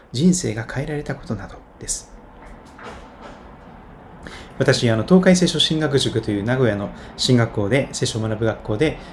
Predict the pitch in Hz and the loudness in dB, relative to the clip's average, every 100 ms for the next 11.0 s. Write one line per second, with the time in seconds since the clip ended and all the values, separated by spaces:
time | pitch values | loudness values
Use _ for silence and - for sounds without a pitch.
0 | - 123 117 110 104 92 - 101 113 - | -4 2 2 2 0 -2 -4 0 2 0
1 | - - - - - - 175 151 131 - | -6 -12 -12 -12 -14 2 2 4 2 2
2 | 135 127 120 - - - - - 104 98 | 4 2 2 -6 -18 -18 -18 -10 -4 2
3 | 180 156 123 185 131 120 104 - 104 101 | 6 6 6 4 2 0 0 0 -2 -4
4 | 98 131 127 - 117 107 98 95 98 95 | -4 -2 -2 0 0 0 -2 -6 -6 -10
5 | - 98 92 - - - - - - - | -8 -8 -6 -8 -12 -20 -20 -20 -20 -20
6 | - - - - - 175 156 143 160 131 | -20 -20 -20 -20 -2 4 4 6 4 4
7 | 120 - 104 113 104 - - - - 131 | 0 0 2 2 0 -4 -18 -14 -2 2
8 | 131 127 - - 175 180 175 160 147 139 | 2 2 -2 2 4 6 4 4 4 4
9 | 123 - - - 147 117 98 - - - | 2 -2 -12 -16 -10 -8 -8 -10 -10 -6
10 | 151 127 107 98 101 101 98 - 120 | 0 2 2 0 -4 -4 -4 0 0